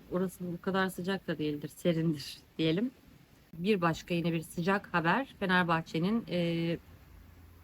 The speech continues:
Fenerbahçe'nin Şampiyonlar Ligi'nde ikinci ön eleme turundaki rakibi de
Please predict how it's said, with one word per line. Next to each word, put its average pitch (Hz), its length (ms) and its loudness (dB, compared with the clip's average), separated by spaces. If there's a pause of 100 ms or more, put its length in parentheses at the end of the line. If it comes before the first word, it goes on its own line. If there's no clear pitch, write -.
(380)
Fenerbahçe'nin 180 600 2
Şampiyonlar 180 680 2
Ligi'nde 156 560 0
ikinci 175 340 0
ön 175 80 2
eleme 175 280 2
turundaki 156 440 -2
rakibi 165 420 0
de 254 200 2